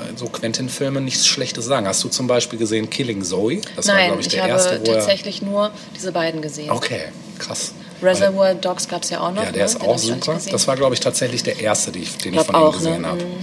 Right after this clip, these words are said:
Speaker 1: Und dann hab ich Killing Zoe gesehen und Killing
Speaker 2: Mhm.
Speaker 1: Zoe war mir damals gar nicht klar. Da hat er auch, glaub ich, nur das Drehbuch geschrieben.
Speaker 2: Mhm.
Speaker 1: Aber, ähm, super
Speaker 2: Also
Speaker 1: Film.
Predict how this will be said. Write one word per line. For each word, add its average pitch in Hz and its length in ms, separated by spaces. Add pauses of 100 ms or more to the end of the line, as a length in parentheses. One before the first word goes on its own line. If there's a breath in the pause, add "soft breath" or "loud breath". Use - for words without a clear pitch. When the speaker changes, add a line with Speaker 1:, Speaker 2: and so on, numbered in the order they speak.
(420 loud breath)
Speaker 1:
Und 98 120
dann 120 140
hab 127 80
ich 117 100
Killing 110 300
Zoe 107 280
gesehen 151 260
und 123 100
Killing 110 220
Speaker 2:
Mhm. 110 40
Speaker 1:
Zoe 120 240
war 117 100
mir 113 100
damals 113 300
gar 110 140
nicht 101 160
klar. 101 220
Da 117 100
hat 110 80
er 107 100
auch, 107 120
glaub 107 160
ich, 107 100
nur 113 140
das 104 120
Drehbuch 117 340
geschrieben. - 400
Speaker 2:
Mhm. 202 140 (580 loud breath)
Speaker 1:
Aber, 98 680
ähm, 92 300
super 95 180
Speaker 2:
Also 196 140
Speaker 1:
Film. 170 60